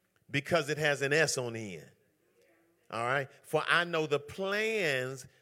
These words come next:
that I have for you." Now, you need to make that personal, all right? Plans to prosper you.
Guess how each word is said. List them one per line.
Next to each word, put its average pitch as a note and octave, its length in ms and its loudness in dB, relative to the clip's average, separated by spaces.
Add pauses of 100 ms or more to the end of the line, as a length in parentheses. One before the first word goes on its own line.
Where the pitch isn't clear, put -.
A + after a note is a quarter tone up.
(160)
that C3+ 380 2
I B2+ 220 2
have A#2+ 580 -4
for - 260 -2
you." C3+ 480 -2
Now, A#2+ 360 -2 (340)
you D3+ 420 -2
need B3 240 -6
to F#3+ 80 0
make F3 280 -2
that C#3+ 220 -2
personal, A#2 580 -2 (880)
all G2+ 140 -6
right? C#3+ 300 0 (440)
Plans F#3 440 0
to D3+ 100 0
prosper F3 680 -6
you. A2 300 -8